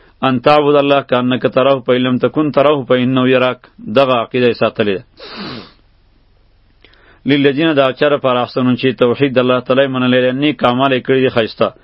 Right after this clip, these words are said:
فی هذه دنیا، په دې دنیا کې حسنه، د هغې لپاره ښایسته حالت دی، ښایسته ژوند دی د هغې لپاره. نو حسنه نه مراد په دې دی کې مفسرین لیکلي، الله تعالی به سره د دشمنانو په خلاف باندې امداد کوي، فتح به له الله تعالی ورکوي، د غیرت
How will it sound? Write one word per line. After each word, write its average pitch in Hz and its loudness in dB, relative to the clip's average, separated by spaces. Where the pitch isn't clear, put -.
فی 131 0
هذه 135 0
دنیا، 120 0
په 117 -4
دې 135 0
دنیا 123 2
کې 131 -2
حسنه، 127 -2
د 123 -8
هغې 127 0
لپاره 131 0
ښایسته 123 -4
حالت 123 -2
دی، 127 2
ښایسته 127 -2
ژوند 139 0
دی 127 2
د 127 2
هغې 131 -2
لپاره. 127 -2
نو 135 0
حسنه 151 -2
نه 147 0
مراد 135 -2
په 139 -4
دې 147 0
دی 139 0
کې 131 -6
مفسرین 147 0
لیکلي، 156 0
الله 123 0
تعالی 131 0
به 143 -2
سره 127 0
د 120 -10
دشمنانو 131 -2
په 123 -2
خلاف 127 0
باندې 127 -2
امداد 127 2
کوي، 127 0
فتح 151 0
به 127 4
له 127 0
الله 123 -2
تعالی 139 2
ورکوي، 127 -2
د 123 0
غیرت 123 2